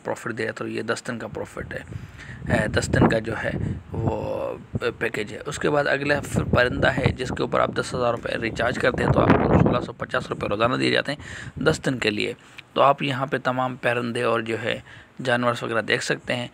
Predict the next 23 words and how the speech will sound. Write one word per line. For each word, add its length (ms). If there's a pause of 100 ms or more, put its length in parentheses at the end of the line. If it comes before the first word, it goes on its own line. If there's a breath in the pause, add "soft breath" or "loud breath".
(280 loud breath)
इनके 240
मुख्तलिफ 440
रेट 220
है 60
और 80
रोज़ाना 320
के 140
मुख्तलिफ 400
income 300
और 100
मुख्तलिफ 460
days 260
है। 100 (580 loud breath)
तो 60
यहाँ 280
पे 120
आपको 240
सबसे 300
पहले 260
जैसे 260
आप 180
यहाँ 320
पे 140